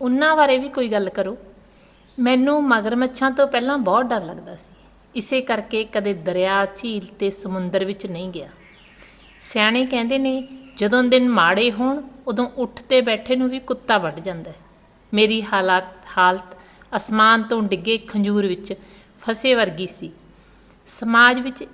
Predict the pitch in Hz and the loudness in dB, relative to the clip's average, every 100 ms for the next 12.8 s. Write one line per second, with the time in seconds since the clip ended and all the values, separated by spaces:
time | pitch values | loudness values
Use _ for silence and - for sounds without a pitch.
0 | 262 233 247 302 302 240 214 214 240 240 | -2 0 2 2 2 0 0 0 -2 -2
1 | - 196 202 - - - 247 226 262 269 | -6 -6 -6 -12 -20 -8 -2 0 0 0
2 | 277 277 240 - 247 247 220 202 196 202 | -2 -2 -6 -2 0 0 0 -2 -2 -2
3 | 226 233 233 208 - - 240 247 - - | 0 -2 -4 -8 -10 -6 -2 -2 -4 -6
4 | 208 214 170 165 - - - - - - | -6 -6 -8 -10 -12 -20 -20 -20 -20 -20
5 | - _ - 240 240 294 285 294 285 254 | -20 _ -8 -8 0 6 6 6 0 0
6 | - - 269 240 254 247 214 202 214 226 | -6 0 2 2 0 0 0 0 2 2
7 | 196 175 208 - 254 226 202 208 208 208 | 0 -2 -2 0 0 4 4 4 0 -4
8 | 208 196 196 240 208 190 180 190 190 240 | -4 -4 -4 -4 -4 -4 -4 -6 -6 -6
9 | 226 - 262 254 233 185 160 160 160 156 | -4 -2 -2 -2 -2 -2 -4 -8 -10 -14
10 | - - - _ _ _ _ - 240 - | -18 -20 -20 _ _ _ _ -4 -4 0
11 | 302 285 302 294 269 262 269 277 277 - | -2 0 0 2 2 2 0 0 -2 0
12 | 226 - 240 240 240 214 165 | -2 0 -2 2 0 0 -4